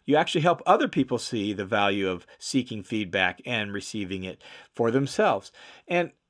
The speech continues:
as followers of Jesus, let's just be honest. How can we expect to grow and change and become more than we are right now if we put up walls to keep people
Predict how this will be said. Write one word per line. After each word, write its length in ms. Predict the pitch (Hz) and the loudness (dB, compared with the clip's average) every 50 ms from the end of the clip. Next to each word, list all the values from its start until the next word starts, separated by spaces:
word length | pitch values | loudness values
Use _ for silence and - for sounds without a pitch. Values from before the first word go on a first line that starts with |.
| _ _ - | _ _ 0
as 220 | 160 180 170 - | 2 2 2 0
followers 640 | - - 175 160 185 220 247 240 233 233 220 208 175 | -2 0 2 4 6 6 6 6 6 4 4 2 2
of 120 | 170 139 | -2 -2
Jesus, 640 | 127 - - 160 202 226 220 339 349 285 - - - - - _ _ _ _ _ _ _ _ _ _ _ _ _ _ _ _ _ _ _ _ | -2 0 0 0 0 2 2 0 0 0 -2 -8 -16 -18 -20 _ _ _ _ _ _ _ _ _ _ _ _ _ _ _ _ _ _ _ _
let's 180 | - 196 196 - | 2 2 4 4
just 220 | - 254 240 - | 2 0 0 0
be 140 | - 165 160 | 2 4 4
honest. 360 | 156 185 240 196 113 104 - | 6 6 4 4 0 -4 -2
How 200 | - 147 170 208 | 2 4 4 4
can 180 | - - 277 254 | 4 2 0 2
we 160 | 240 220 202 | 2 4 2
expect 480 | 180 175 - - - 185 190 196 - - | 2 2 -2 0 4 4 4 4 2 -2
to 80 | 156 | -4
grow 800 | 123 113 117 113 123 147 175 208 220 208 160 147 160 190 226 226 _ _ - - - | -4 -4 -8 -2 2 4 6 6 8 6 6 6 4 4 0 -4 _ _ -20 -20 -8
and 220 | - 139 131 131 127 | -4 -2 -2 -2 -2
change 680 | - - - 202 226 220 175 156 151 165 185 233 247 - | -2 -2 0 2 4 4 4 2 2 0 -2 -4 -2 0
and 160 | 143 143 135 | 0 2 2
become 480 | 135 151 143 - 156 151 143 135 135 135 | 0 -2 0 2 2 2 4 4 4 4
more 340 | 143 160 180 202 220 233 | 4 4 6 6 4 4
than 180 | 214 226 214 214 | 4 2 0 2
we 160 | 202 208 196 - | 0 0 0 2
are 300 | 156 175 185 196 202 175 | 4 6 6 6 6 6
right 300 | 165 175 185 190 - - | 6 6 6 4 2 0
now 540 | 156 185 208 196 143 120 117 123 170 180 - - - - | 0 0 2 2 2 2 2 0 -2 -4 -8 -14 -6 -4
if 180 | 143 139 - | -4 0 2
we 240 | 160 156 151 143 143 - - - - - - _ _ | 4 4 4 2 0 -6 -14 -20 -20 -20 -20 _ _
put 240 | - - 196 226 220 | 0 2 4 6 6
up 180 | 214 208 - 147 | 4 4 2 0
walls 640 | 143 151 - 220 208 175 151 151 165 175 175 - - | 0 2 4 6 6 6 6 6 6 4 4 2 0
to 100 | - 147 | -2 -2
keep 320 | 143 - - 190 - - | -2 -2 -4 -4 -4 -2
people 540 | - 196 233 240 240 - 156 135 151 - | 0 0 2 2 2 2 4 4 4 2